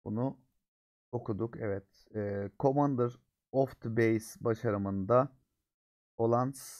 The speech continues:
saymama sorunu düzeltilmiş arkadaşlar. Kuryan, Kuryan karakterlerde olan flash basıldığı zaman oluşan görüntü sorunu düzeltilmiş. Ee, Devil Transform sırasında oluşan flash görüntü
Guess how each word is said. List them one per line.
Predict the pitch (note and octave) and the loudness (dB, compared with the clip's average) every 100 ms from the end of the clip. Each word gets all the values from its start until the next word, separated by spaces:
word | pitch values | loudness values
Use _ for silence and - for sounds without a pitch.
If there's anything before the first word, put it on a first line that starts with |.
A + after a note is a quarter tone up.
| - | -4
saymama | C3 C3+ B2 G#2 G#2 | 4 4 4 0 -2
sorunu | G#2 G#2 G2+ A2+ | -4 -4 -4 -4
düzeltilmiş | G#2+ F#2+ F#2 F#2+ F2+ G2+ | -2 -2 -2 -6 -8 -8
arkadaşlar. | F#2+ G#2 F#2+ G2 - A#2+ - - _ _ _ _ _ _ - | -6 -4 -6 -6 -2 -2 -2 -20 _ _ _ _ _ _ 0
Kuryan, | C#3 B2+ C3 A#2+ _ - | 2 4 2 0 _ -18
Kuryan | - C#3+ C3 G#2 G2+ | -2 4 6 6 2
karakterlerde | - A2+ G#2+ A2 G#2 G2+ G2+ A2+ | -2 -2 0 0 2 2 2 2
olan | A2+ G2+ | 2 2
flash | G2 A#2 A#2 - | 2 0 0 0
basıldığı | A#2 - A2 A#2 A2+ | -6 -4 -2 -2 0
zaman | G#2 G#2 - | -2 -2 -4
oluşan | A2 A2+ A2 C3+ C3 | -2 -2 0 0 0
görüntü | A#2+ A2 A#2 C3+ | 0 0 -2 -6
sorunu | A#2+ G#2+ F#2+ F#2 | -6 -4 -4 -6
düzeltilmiş. | G2 A#2 A#2+ B2 B2+ C3+ C3+ - _ _ _ _ _ _ _ _ - | 0 2 2 0 -2 -2 -4 -10 _ _ _ _ _ _ _ _ 0
Ee, | |
Devil | A2 G#2 G#2+ C3+ C3 A2+ | 2 2 4 4 4 2
Transform | B2+ A2+ A2+ - B2 A#2+ | 0 0 0 -2 0 0
sırasında | A2 A2 G2+ - G2 G2 | -2 -4 -4 -6 -6 -2
oluşan | G#2 - G2+ | -4 -2 -4
flash | G2 B2 B2+ - | -2 0 0 -2
görüntü | G#2+ F#2+ G2 - B2+ | -4 -4 -8 -6 -6